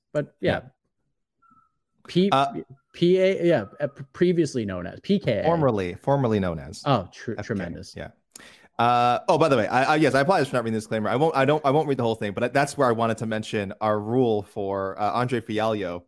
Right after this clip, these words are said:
Speaker 2: He's, he's, he's got, he's getting the Kevin Holland ban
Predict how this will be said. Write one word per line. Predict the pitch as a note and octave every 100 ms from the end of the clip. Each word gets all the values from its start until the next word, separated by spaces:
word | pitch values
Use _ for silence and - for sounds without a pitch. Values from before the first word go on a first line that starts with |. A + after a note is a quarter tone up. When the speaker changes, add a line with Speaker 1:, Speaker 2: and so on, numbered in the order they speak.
| _ _ _
Speaker 2:
He's, | F3+ F3
he's, | F3+ A3
he's | - G#3
got, | G3+ D#3+ D3+
he's | E3+
getting | E3 D#3+
the | -
Kevin | C#3+ B2+
Holland | A#2+ A#2+ G#2+ G2+
ban | G2 F#2+